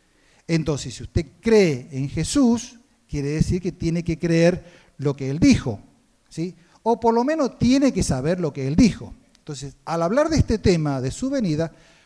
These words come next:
nosotros vamos a utilizar sus propias palabras, sus propios dichos, para ver qué dice en cuanto a esto que Él vino y va a retornar. ¿Estamos de acuerdo? ¿Ok? Muy bien.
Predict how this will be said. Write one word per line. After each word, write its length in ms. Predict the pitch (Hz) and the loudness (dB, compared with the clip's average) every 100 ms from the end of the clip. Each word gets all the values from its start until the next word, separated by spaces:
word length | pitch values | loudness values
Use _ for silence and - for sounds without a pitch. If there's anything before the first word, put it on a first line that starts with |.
| _ | _
nosotros 360 | - 180 196 190 | -12 -8 -4 -2
vamos 300 | 196 190 170 | 0 -2 -2
a 60 | |
utilizar 420 | 160 160 147 175 | -4 -4 -4 -4
sus 140 | 147 135 | -6 -4
propias 340 | - 202 220 | 0 4 4
palabras, 560 | 240 233 240 208 202 - - _ _ | 4 4 4 2 -2 -8 -18 _ _
sus 200 | _ 135 | _ -20
propios 420 | - 185 196 240 | -4 -4 2 2
dichos, 460 | 254 233 - 220 - - _ _ | 2 2 -2 -4 -8 -20 _ _
para 180 | - 165 | -8 -4
ver 280 | 175 202 196 | 0 0 -2
qué 180 | 240 262 | -2 2
dice 280 | 247 - 190 | 2 0 -2
en 120 | 165 | -4
cuanto 560 | 175 180 180 175 180 - _ - | -4 -4 -4 -4 -4 -6 _ -8
a 160 | 156 | -2
esto 200 | 170 - | -2 -4
que 200 | 147 165 | -2 0
Él 140 | 226 214 | 2 2
vino 500 | 240 220 214 208 - _ _ - | 0 2 0 -2 -10 _ _ -8
y 100 | 156 | -4
va 80 | 156 | -2
a 40 | |
retornar. 600 | 143 135 127 110 101 92 - _ _ _ | -4 -4 -8 -8 -14 -18 -20 _ _ _
¿Estamos 280 | - 196 185 | -2 2 2
de 60 | |
acuerdo? 580 | 190 269 254 160 117 - _ _ _ | 4 4 4 0 -4 -18 _ _ _
¿Ok? 200 | - 147 233 269 247 - | -12 -2 2 2 -2 -10
Muy 160 | 175 185 | -8 -6
bien. 280 | 160 123 | -6 -10